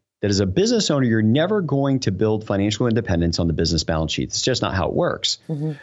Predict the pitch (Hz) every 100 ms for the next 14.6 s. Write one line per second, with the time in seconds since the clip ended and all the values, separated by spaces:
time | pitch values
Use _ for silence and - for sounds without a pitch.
0 | - - 113 123 120 117 - _ _ _
1 | - 120 131 208 214 156 135 110 117 107
2 | 92 90 - 104 113 131 120 113 110 107
3 | 92 92 90 - 92 90 90 - - 101
4 | 98 98 78 71 69 - 80 92 101 165
5 | 214 220 139 160 160 - 101 98 95 -
6 | 127 120 110 95 180 156 - - - 117
7 | 151 175 220 220 160 110 107 110 98 90
8 | 104 156 151 147 98 90 92 - 110 117
9 | 117 95 - 170 156 123 98 104 - 98
10 | 101 104 104 95 85 82 82 62 - _
11 | _ _ _ - 117 110 - 160 196 -
12 | 127 117 104 95 - - - 123 127 113
13 | 92 - 62 78 78 - 101 95 - 110
14 | 110 107 98 - 85 71